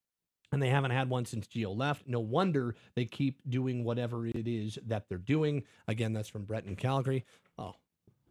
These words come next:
I saw a couple of people after listening to that Mackenzie Weegar clip we played. If Michael Backlund was going toe-to-toe <laughs> with Daryl Sutter, not the first guy that I would have thought would go toe-to-toe. Now, I had heard that, you know, Bax,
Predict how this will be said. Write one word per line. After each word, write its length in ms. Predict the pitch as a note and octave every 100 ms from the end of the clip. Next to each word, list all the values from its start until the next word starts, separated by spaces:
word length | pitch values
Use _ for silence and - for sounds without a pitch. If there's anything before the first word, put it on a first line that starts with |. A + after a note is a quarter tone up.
| -
I 60 |
saw 180 | A2 D#3+
a 40 | B2+
couple 240 | C3+ B2
of 60 | G#2+
people 320 | C3+ C#3 B2
after 340 | A2 C3 A#2
listening 400 | A2 B2+ - C3
to 40 | A#2+
that 160 | A#2
Mackenzie 420 | G#2+ - B2 A2+
Weegar 280 | A2 B2 D3
clip 220 | - C#3+ D3
we 100 | C3+
played. 360 | - C#3+ F3+ - _ _ _ _ _ _ _ _ _ _ _ _ _
If 60 | -
Michael 240 | E3+ A#2+
Backlund 440 | G2 A#2+ F3+ D#3 B2
was 120 | A2+
going 240 | C#3 B2
toe-to-toe 680 | A2+ D3+ A#2 - E3 G#3 F3 -
<laughs> 100 | -
with 100 | E3 -
Daryl 160 | G#3+
Sutter, 440 | - - A3 A3 - - - - - - - - - - - _ -
not 220 | A#3 C#4+
the 60 |
first 340 | B3+ D4 C4+ -
guy 260 | A3+ B3+
that 120 | C4+ A#3+
I 80 |
would 180 | A3+ C4
have 140 | A3+ -
thought 360 | A3+ A#3+ -
would 140 | G#3+ G3
go 160 | G#3
toe-to-toe. 600 | G3 A3+ G#3 E3+ C4+ C4
Now, 380 | G3 G3+ G3 - - _ _ _
I 140 | F#3 G3
had 120 | F3+
heard 360 | F#3 G#3 F3
that, 160 | E3+ F3
you 80 | G#3
know, 140 | C#3+
Bax, 540 | D3 D3+ D#3+ - -